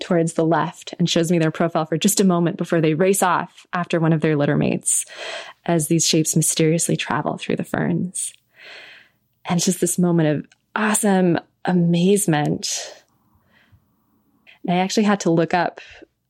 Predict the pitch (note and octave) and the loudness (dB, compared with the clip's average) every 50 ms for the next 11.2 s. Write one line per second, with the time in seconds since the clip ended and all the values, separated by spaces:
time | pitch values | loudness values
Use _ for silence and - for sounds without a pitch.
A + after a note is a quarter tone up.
0 | _ _ _ _ _ F#3+ G3 F3+ C#3+ D#3+ - - - - A3 F#3+ - - F#3 - | _ _ _ _ _ -2 0 0 0 0 -2 -4 -2 0 0 0 0 -2 0 2
1 | F3+ F3+ E3+ F3 D#3 D#3 D#3 D#3 D3+ E3 E3 - _ - - - - - - _ | 2 2 2 2 2 2 2 0 0 -2 -4 -10 _ -20 -20 -20 -20 -20 -20 _
2 | - - - - G#3 F#3 F3+ F3+ - F3+ E3+ F3+ F3 E3+ E3 E3 E3 - - - | -18 -12 -6 -2 0 0 0 0 -2 -2 0 0 0 0 0 0 -2 -4 -4 -4
3 | F#3+ G3 G3 A#3+ A#3 A3+ A3 A3 A3 G3+ F#3+ E3+ F3 E3+ - F#3+ F3 - - E3+ | -4 -2 0 2 2 2 2 2 2 2 2 0 0 0 0 0 0 0 -2 -4
4 | - - E3+ D#3+ D#3+ D#3 D#3 D#3 D#3 D#3 - _ _ _ _ _ _ - - - | -2 0 2 2 4 4 2 2 0 -2 -6 _ _ _ _ _ _ -8 -2 0
5 | F3 E3+ E3+ E3+ E3+ F3 E3+ E3+ E3 - - D#3 D3+ D#3 - - - D3 D3+ - | 0 2 2 2 2 2 2 2 0 0 -2 -4 -4 -4 -4 -4 -4 -4 -4 -4
6 | - - - - - - - - - - - - F3+ E3+ - E3 D#3 D#3+ - F3 | -8 -12 -10 -10 -12 -14 -12 -8 -6 -6 -2 -2 -2 0 2 0 0 2 0 0
7 | E3+ D#3 E3 - - _ - _ _ _ _ E3+ D#3+ E3 F#3+ G3 G3+ G3 F#3+ F3+ | 0 0 -2 -8 -10 _ -20 _ _ _ _ 0 2 2 2 2 2 2 0 0
8 | F3 E3 D3+ - - - - F3+ E3 E3+ E3+ - - F3 D#3 D#3 D#3+ - - - | 0 0 -2 -4 -6 -4 -2 0 0 0 -2 0 -2 -2 -2 -2 -4 -6 -12 -8
9 | - D#3 E3+ E3 - - F3+ E3 E3 D#3+ D#3 - - D3+ D3+ D3+ - - - - | -2 -2 -2 -2 0 0 0 2 2 2 0 0 -2 -4 -4 -4 -4 -6 -6 -6
10 | - - _ F3 D#3+ D#3 D3+ D#3 - - - G3 G#3+ A3+ A3 - - - - - | -6 -6 _ -4 -2 0 -2 -2 -4 -6 -2 -2 -2 -2 -2 -2 -2 -2 -2 -2
11 | D3+ - - - | -2 -2 -2 -4